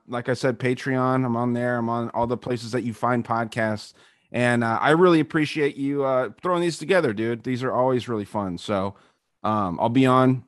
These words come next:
every freaking time I can. I, I probably am gonna make myself stay up late tonight just to talk for a little bit, but it's always nice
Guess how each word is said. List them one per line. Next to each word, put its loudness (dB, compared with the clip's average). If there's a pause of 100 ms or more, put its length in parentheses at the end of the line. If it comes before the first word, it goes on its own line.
(160)
every 2
freaking -6
time -2
I -2
can. -2
I, -4 (160)
I 0
probably 0
am 4
gonna 0
make 2
myself 0
stay 0
up -2
late 0
tonight -4
just -10
to -2
talk 2
for -2
a 2
little 4
bit, 2
but 0
it's -4
always -2
nice -4